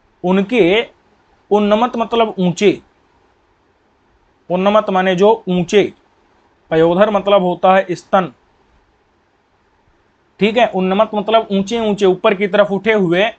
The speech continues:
नायिका मतलब स्त्रियां, उनके जो पयोधर रहते हैं, पयोधर मतलब पयः माने दूध को, धर माने धारण करने वाले, यानी स्तन रहते हैं, उनके कुच रहते हैं। तो उन्नमत माने ऊंचे उठे हुए, जो ऊपर की तरफ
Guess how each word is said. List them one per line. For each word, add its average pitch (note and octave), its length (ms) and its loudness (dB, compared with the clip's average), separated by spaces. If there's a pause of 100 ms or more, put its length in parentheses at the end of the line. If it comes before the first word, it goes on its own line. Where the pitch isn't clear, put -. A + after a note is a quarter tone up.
(280)
नायिका E3+ 460 0
मतलब G#3 240 0
स्त्रियां, F#3+ 480 -2
उनके F3+ 280 -2
जो A3+ 280 -2 (260)
पयोधर F#3 380 2
रहते F#3+ 320 -2
हैं, D#3+ 100 -4
पयोधर F3 400 0
मतलब A#3 400 -2 (260)
पयः G3 240 2
माने G#3 240 -2
दूध A3 380 0
को, G3 160 0
धर F#3+ 180 0
माने G3 240 0
धारण F3+ 320 0
करने F#3 300 -2
वाले, E3 380 2 (220)
यानी D#3+ 300 -2
स्तन A3+ 320 -2
रहते F3+ 300 -2
हैं, F3 60 -2
उनके E3 280 -4
कुच A#3+ 300 -6
रहते E3 320 -2
हैं। A#2+ 180 -14 (440)
तो - 60 -4
उन्नमत G#3+ 440 0
माने G3+ 220 -2
ऊंचे F#3+ 300 -2
उठे G3 280 0
हुए, E3+ 280 0
जो G3 120 0
ऊपर G3+ 260 2
की G#3 120 -4
तरफ F3+ 320 -2